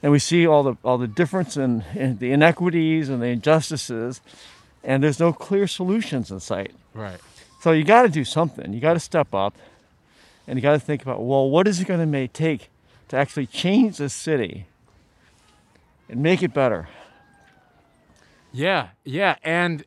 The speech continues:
Speaker 2: and give people hope, too, because a lot of people feel hopeless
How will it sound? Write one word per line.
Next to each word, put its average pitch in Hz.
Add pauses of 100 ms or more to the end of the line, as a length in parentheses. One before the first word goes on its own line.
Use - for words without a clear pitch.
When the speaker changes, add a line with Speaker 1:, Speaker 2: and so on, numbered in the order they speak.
Speaker 2:
and 165 (640)
give 175
people 175
hope, 170 (220)
too, 170 (120)
because 170
a 160
lot 151
of 165
people 175
feel 160
hopeless 151